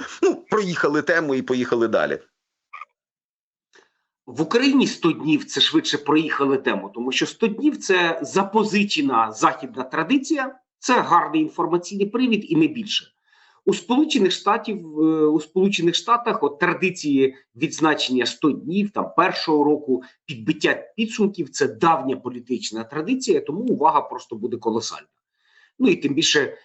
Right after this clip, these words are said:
Speaker 2: е, інтерес до теми сто днів, він був підігрітий і невдачами, і поразками, і багато чого іншого.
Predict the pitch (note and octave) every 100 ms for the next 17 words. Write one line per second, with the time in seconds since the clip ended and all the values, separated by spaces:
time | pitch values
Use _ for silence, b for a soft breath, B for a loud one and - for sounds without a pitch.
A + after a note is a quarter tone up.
0 | - B2+ C3+ G3 F3 - F3+ E3 B2+ D3
1 | D3 C#3 C3 - C3+ D3 G#3 C#3 C3 B2+
2 | G#2+ G#2 A#2 B2+ F#3+ G3+ C3+ A#2 A2+ A#2
3 | G#2 D#3 F3 - B2 G#2 G#2 A#2+ D#3 -
4 | C3 A#2+ G2+ A2 G#2+ A2 - G#2+ G#2 F2
5 | - -